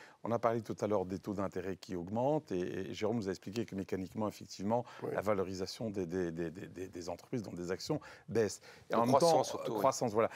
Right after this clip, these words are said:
Speaker 1: Mais en même temps, on sait que ces taux d'intérêt, certes, augmentent, mais ils restent toujours négatifs en
Speaker 2: Bien
Speaker 1: réel,
Speaker 2: sûr.
Speaker 1: si on retire
Speaker 2: Mais bien
Speaker 1: l'inflation.
Speaker 2: sûr.
Speaker 1: Mais les marchés, ils doivent savoir ça, non ?
Speaker 2: Mais c'est ça, c'est, c'est là qu'il faut être, euh, je pense, euh, lucide dans, dans, dans le raisonnement. Le taux d'intérêt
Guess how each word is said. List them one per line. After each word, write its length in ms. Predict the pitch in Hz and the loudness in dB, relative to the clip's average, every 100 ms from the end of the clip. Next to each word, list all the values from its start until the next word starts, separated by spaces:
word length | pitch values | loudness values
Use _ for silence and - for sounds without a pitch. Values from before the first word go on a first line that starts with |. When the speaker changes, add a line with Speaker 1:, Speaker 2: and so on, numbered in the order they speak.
| - | -4
Speaker 1:
Mais 140 | - 135 | 4 6
en 100 | 143 | 6
même 100 | 147 | 6
temps, 200 | 190 170 | 6 6
on 100 | 127 | 4
sait 220 | - 139 | 2 -2
que 80 | - | 0
ces 160 | 117 | -2
taux 140 | 98 113 | 0 2
d'intérêt, 440 | 110 - 110 107 | 2 4 4 2
certes, 380 | - - 127 - | 0 0 0 -2
augmentent, 480 | 95 101 175 277 - _ _ - | -2 4 4 2 -6 _ _ -8
mais 140 | 117 120 | 0 2
ils 40 | |
restent 260 | 160 190 - | 4 2 2
toujours 260 | 170 156 | 4 6
négatifs 520 | 139 107 107 190 175 | 6 6 4 2 2
en 120 | 131 110 | 4 6
Speaker 2:
Bien 100 | - | 8
Speaker 1:
réel, 220 | 180 208 | 8 6
Speaker 2:
sûr. 100 | 143 - | 4 -2
Speaker 1:
si 140 | - 151 | -2 2
on 80 | 131 | 2
retire 240 | - 131 | 4 2
Speaker 2:
Mais 60 | 131 | 4
bien 80 | 135 | 4
Speaker 1:
l'inflation. 200 | 143 156 | 4 2
Speaker 2:
sûr. 240 | 233 254 - | 0 -6 -2
Speaker 1:
Mais 180 | - - | -2 -2
les 100 | - | -4
marchés, 300 | 107 - 107 | -4 -4 -2
ils 40 | |
doivent 120 | 95 | -2
savoir 320 | - 160 220 190 | 0 0 0 -2
ça, 100 | 147 | -4
non ? 140 | 151 | 0
Speaker 2:
Mais 180 | 143 - - - - - - | 0 0 -6 -20 -20 -20 -10
c'est 160 | - 160 | -2 2
ça, 140 | 226 185 | 2 2
c'est, 280 | - 165 - | 2 2 2
c'est 160 | - | 2
là 100 | 185 | 2
qu'il 140 | 208 139 | 2 -2
faut 220 | 151 143 | 2 2
être, 200 | - 139 | 0 0
euh, 360 | 127 127 120 113 | 2 2 0 -4
je 140 | 135 | -6
pense, 320 | 131 151 143 | 2 2 2
euh, 100 | 147 - - - | -4 -6 -10 -10
lucide 640 | 165 143 147 - 196 185 143 | -4 0 2 2 2 2 0
dans, 240 | 127 127 | 0 -2
dans, 160 | 127 - | -2 0
dans 100 | 147 | 0
le 80 | 127 | 2
raisonnement. 460 | 127 170 208 156 - - - - | 4 4 4 0 -4 -20 -14 4
Le 160 | 139 | 4
taux 160 | - 240 | 6 6
d'intérêt 480 | 160 143 143 185 | 6 4 4 4